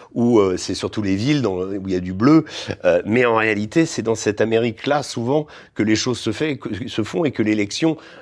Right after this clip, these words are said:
euh, peut basculer, en fait, ce qu'on appelle ces fameux swing states. Et, et, et donc, quand j'avais quinze ans, quand j'étais allé, euh,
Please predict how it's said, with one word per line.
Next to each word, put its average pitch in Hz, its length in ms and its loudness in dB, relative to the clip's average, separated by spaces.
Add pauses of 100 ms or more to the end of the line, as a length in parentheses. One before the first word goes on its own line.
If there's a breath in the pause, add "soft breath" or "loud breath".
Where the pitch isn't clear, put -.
(120 loud breath)
euh, 92 360 2
peut 120 160 2
basculer, 135 600 2
en 87 80 0
fait, 107 80 -10
ce 92 80 -10
qu'on 98 120 -6
appelle 107 200 -6
ces 98 140 -6
fameux 98 240 -6
swing 123 340 -2
states. 123 520 0 (520 loud breath)
Et, 110 80 2
et, 113 640 2
et 113 60 0
donc, 123 260 -2
quand 127 140 0
j'avais 123 280 2
quinze 123 320 0
ans, 170 200 0
quand - 160 -4
j'étais 113 260 -4
allé, 117 300 0
euh, 95 140 -2